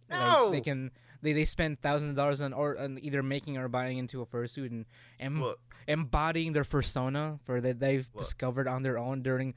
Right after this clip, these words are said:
Speaker 2: some weird spiritual acid trip. I don't know, but
Speaker 1: R-, look, look, look. Them and their other kin can fuck right off.
Speaker 2: You mean
Speaker 1: They're the
Speaker 2: Furkin?
Speaker 1: reason why you can't, you can't look Chuck E-, you can't look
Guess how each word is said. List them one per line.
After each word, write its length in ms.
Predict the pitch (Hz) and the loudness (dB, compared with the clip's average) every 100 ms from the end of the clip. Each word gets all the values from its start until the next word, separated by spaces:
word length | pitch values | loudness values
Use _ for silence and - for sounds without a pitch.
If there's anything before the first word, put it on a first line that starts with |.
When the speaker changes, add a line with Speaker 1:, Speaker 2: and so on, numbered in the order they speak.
| - - | -12 -4
Speaker 2:
some 320 | 147 139 123 | 0 0 2
weird 340 | 135 143 135 | 4 4 4
spiritual 580 | - - 135 135 - 131 | -2 -4 -2 -2 -4 -6
acid 340 | - 120 - 127 | -6 -8 -6 -8
trip. 260 | - 135 120 | -6 -8 -8
I 120 | 117 | -10
don't 100 | 120 | -8
know, 220 | 107 120 - - | -8 -10 -14 -12
but 160 | 110 110 | -8 -8
Speaker 1:
R-, 80 | - | -10
look, 260 | 107 92 - - | -10 -12 -12 -16
look, 220 | 87 - _ 85 | -14 -16 _ -16
look. 200 | - - - _ _ _ _ _ _ _ 104 | -16 -18 -20 _ _ _ _ _ _ _ -8
Them 220 | 123 143 | -6 -4
and 120 | 135 | -4
their 180 | 110 113 | -4 -2
other 220 | 113 107 | -2 -4
kin 560 | - 117 101 80 80 92 - - - - - - - - - | -8 -6 -6 -6 -8 -14 -20 -20 -20 -20 -14 -10 -10 -12 -16
can 100 | 87 | -18
fuck 320 | - 101 90 | -2 0 0
right 220 | 92 85 85 | 2 2 2
off. 240 | 78 80 _ - | 0 -4 _ -12
Speaker 2:
You 80 | 131 | -2
mean 80 | 120 | 4
Speaker 1:
They're 180 | 135 | 4
the 100 | 160 | 6
Speaker 2:
Furkin? 80 | 156 | 6
Speaker 1:
reason 380 | 143 151 143 123 | 6 6 4 4
why 180 | 117 110 | 6 4
you 140 | 107 | 2
can't, 280 | - 170 143 - - | 0 0 0 -4 -6
you 140 | 135 156 | -2 0
can't 320 | 233 208 180 | 4 4 6
look 200 | 180 - | 4 2
Chuck 280 | - 180 - | 0 0 0
E-, 200 | 175 120 135 | -6 -6 -6
you 180 | 151 190 | -4 -2
can't 300 | - 233 190 | 2 2 4
look 320 | 208 214 - | 4 4 0